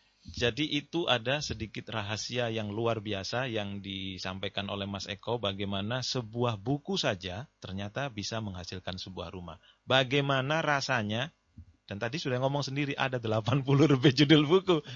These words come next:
Sudah berapa ini? Kalau satu rumah, eh, satu buku dapat satu <laughs> rumah, berarti sudah berapa rumah yang dihasilkan?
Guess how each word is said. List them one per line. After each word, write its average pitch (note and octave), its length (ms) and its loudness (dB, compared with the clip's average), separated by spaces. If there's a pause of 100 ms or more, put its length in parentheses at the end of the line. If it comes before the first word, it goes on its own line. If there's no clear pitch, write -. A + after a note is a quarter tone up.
(120)
Sudah D#3 300 4
berapa C#3 400 10
ini? E3 160 6 (160)
Kalau F3+ 240 8
satu F#3+ 480 4
rumah, F#3+ 320 6
eh, C3 80 10
satu D#3+ 240 4
buku E3 560 0 (160)
dapat D3 320 2
satu F3 260 0
<laughs> D3+ 60 8
rumah, G#3 320 8
berarti E3+ 320 6
sudah E3 240 6
berapa C#3+ 400 10
rumah G3 420 4
yang F3 140 2
dihasilkan? C#3+ 560 4